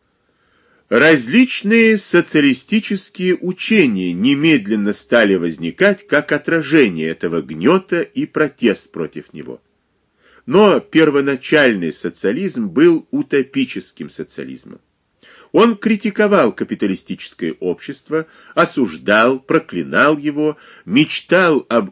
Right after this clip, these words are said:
уничтожении его, фантазировал о лучшем строе, убеждал богатых в безнравственности эксплуатации.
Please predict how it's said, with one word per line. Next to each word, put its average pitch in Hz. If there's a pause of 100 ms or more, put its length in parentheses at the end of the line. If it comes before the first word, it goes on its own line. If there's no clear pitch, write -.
уничтожении 131
его, 139 (300)
фантазировал 147
о 131
лучшем 131
строе, 160 (340)
убеждал 147
богатых 107 (400)
в 92
безнравственности 139
эксплуатации. -